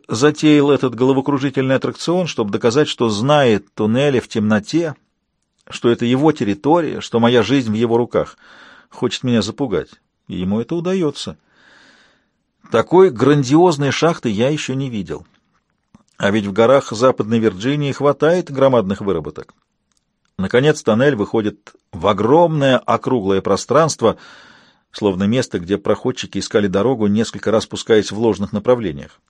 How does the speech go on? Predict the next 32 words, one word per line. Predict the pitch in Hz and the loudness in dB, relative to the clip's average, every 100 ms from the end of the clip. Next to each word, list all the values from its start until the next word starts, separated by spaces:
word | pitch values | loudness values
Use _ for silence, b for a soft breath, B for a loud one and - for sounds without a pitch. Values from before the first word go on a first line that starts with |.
| _ _ _ _ | _ _ _ _
С | - | -8
потолка | 113 113 110 151 | -2 0 2 2
свисают | 117 117 131 127 107 | 2 0 2 2 0
электрические | 117 110 110 117 - - 101 | -6 -6 -6 -8 -8 -4 0
лампы, | 131 147 139 - B B B B B | 2 2 -2 -6 B B B B B
освещающие | - 107 127 - 139 127 107 120 | -2 0 0 0 2 2 0 -4
пространство, | 110 110 - 120 131 - 110 98 - _ _ | -2 -2 0 0 0 0 0 0 -4 _ _
показывающие | - 107 117 101 104 101 - 107 98 | -4 2 2 2 -2 -4 -4 -4 -4
шпуры | - - 139 147 127 | -6 -6 0 2 2
и | 110 | -2
скважины | - 104 131 131 107 98 | -6 0 2 2 0 0
вдоль | 87 101 | -2 -4
стен, | - 113 90 B B B | -2 -2 -2 B B B
где | 92 82 104 | -14 -2 0
взрывы | 101 90 107 135 120 | 0 -2 0 0 2
наметили | 104 110 110 107 | 0 -2 -2 -2
новые | 113 123 95 90 | 0 0 -2 -2
тоннели, | 98 117 165 151 | -2 -2 -2 -2
впоследствии | - 101 107 98 - 101 | -4 -6 -4 -6 -4 -4
брошенные. | 104 98 - 82 76 _ _ _ _ _ _ _ _ _ _ _ | -2 -2 -4 -10 -12 _ _ _ _ _ _ _ _ _ _ _
Я | 98 127 | 0 2
вижу | 127 139 120 | 2 2 0
еще | 113 - 107 | -2 0 0
бухту | 95 131 - 107 | 0 -4 -4 -8
черного | - 127 107 113 107 | 0 0 2 0 -2
шнура, | - 135 113 | -4 0 0
лежащую | 87 90 101 - 101 98 | 0 -2 -4 -4 -8 -8
у | |
стола | 101 - 110 123 117 | -6 -2 2 0 -2
с | |
другим | 95 110 101 | -6 -4 -4
телефоном, | 87 101 101 160 139 | -4 -6 -2 0 0